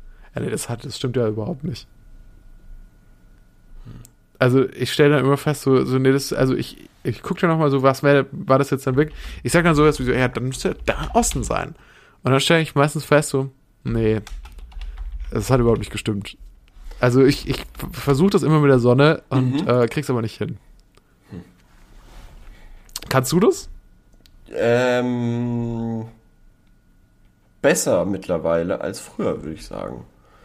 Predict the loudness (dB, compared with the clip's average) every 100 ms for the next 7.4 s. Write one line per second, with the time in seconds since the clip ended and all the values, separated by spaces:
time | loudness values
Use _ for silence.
0 | _ -14 -14 -8 -4 2 4 6 4 4
1 | 0 2 0 0 -2 -4 -2 2 6 6
2 | 4 0 -6 -2 -2 -2 -2 -2 -2 -2
3 | -8 -20 _ _ _ _ -10 -8 -6 -6
4 | -4 -2 -2 -2 -4 -4 -2 0 -2 -4
5 | -12 -20 -20 -2 0 2 -2 -2 -2 -2
6 | -4 -4 -4 -4 -6 -4 -6 -8 -12 -10
7 | -4 -4 -6 -12